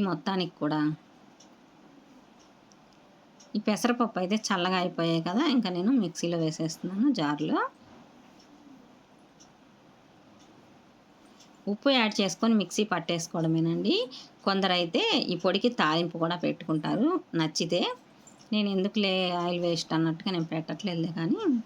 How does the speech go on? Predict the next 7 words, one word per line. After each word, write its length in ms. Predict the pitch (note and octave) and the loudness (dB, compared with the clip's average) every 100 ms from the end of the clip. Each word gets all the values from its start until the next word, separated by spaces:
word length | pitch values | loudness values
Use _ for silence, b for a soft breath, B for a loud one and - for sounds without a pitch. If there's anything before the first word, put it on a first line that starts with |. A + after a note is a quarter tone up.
| - - - - - - - | -8 -20 -20 -20 -20 -20 -6
కొందరైతే 400 | F3+ F3+ F3 F3 F3 | -4 -2 -2 -2 0
అలా 120 | E3 F3+ | 0 0
కూడా 120 | F#3 F3 | -2 -2
పెట్టుకుంటారండి. 800 | D#3 - E3+ E3 D#3+ D#3 D#3+ C#4+ A4 B B B - | -6 -4 -4 -2 -2 0 2 0 -2 B B B -10
అంటే 140 | F3+ G#3+ - | -6 -4 0
తాలింపు 400 | F3+ F#3 G3+ F#3 | 2 4 2 0
అంటే 180 | F#3 | 0